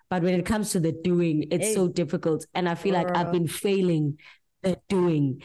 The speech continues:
Speaker 1: like,
Speaker 2: Yeah.
Speaker 1: especially when it comes to boundary work, because
Speaker 2: Mm.
Speaker 1: we've been doing the work, we've been speaking about boundaries, but clearly
Speaker 2: Yeah.
Speaker 1: I have been failing in setting boundaries and in setting boundaries in a way that protects me and enables me to go further with the vision and the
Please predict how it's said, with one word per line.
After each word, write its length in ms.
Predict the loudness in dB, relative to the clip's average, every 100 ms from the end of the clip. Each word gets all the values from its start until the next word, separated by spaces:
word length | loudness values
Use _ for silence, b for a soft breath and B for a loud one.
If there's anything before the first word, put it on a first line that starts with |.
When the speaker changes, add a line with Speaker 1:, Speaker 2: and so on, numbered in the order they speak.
| B
Speaker 1:
like, 300 | -2 0 -2
Speaker 2:
Yeah. 80 | -4
Speaker 1:
especially 400 | -2 -2 0 0
when 100 | 0
it 80 | 0
comes 240 | 0 0
to 80 | -2
boundary 580 | -2 -2 0 2 2 2
work, 340 | 2 0 -2
because 340 | -4 0 -2 -2
Speaker 2:
Mm. 220 | -8 -2
Speaker 1:
we've 300 | 0 2 2
been 220 | 0 2
doing 160 | 2 0
the 80 | 2
work, 240 | 0 0
we've 140 | -4 -2
been 60 | -2
speaking 300 | -2 -4 -2
about 220 | -2 -2
boundaries, 280 | -2 0 0
but 220 | -2 -6 B B
clearly 280 | -4 0 0
Speaker 2:
Yeah. 120 | 0 0
Speaker 1:
I 40 |
have 140 | 0
been 140 | 0 -2
failing 520 | -2 -2 2 2 0
in 160 | 0 -2
setting 580 | 0 -2 -2 -2 -2
boundaries 640 | 0 0 0 0 -2 -4 -14 B B -4
and 140 | 0
in 80 | 0
setting 400 | 0 -2 -2 -2
boundaries 360 | -2 -2 -2 -2
in 80 | -2
a 80 |
way 220 | 0 0 0
that 260 | -2 -4 -14 B _
protects 540 | -6 -2 -2 -2 -4 0
me 560 | 2 2 -2 -6 -20 _ -6
and 180 | -4 -2
enables 560 | 0 0 2 2 2
me 200 | 2 0
to 140 | 0 -2
go 220 | 0 0
further 580 | 0 0 0 0 0 0
with 300 | 0 -2 -4
the 80 | -2
vision 380 | -2 -2 -2
and 160 | 0
the 80 | 0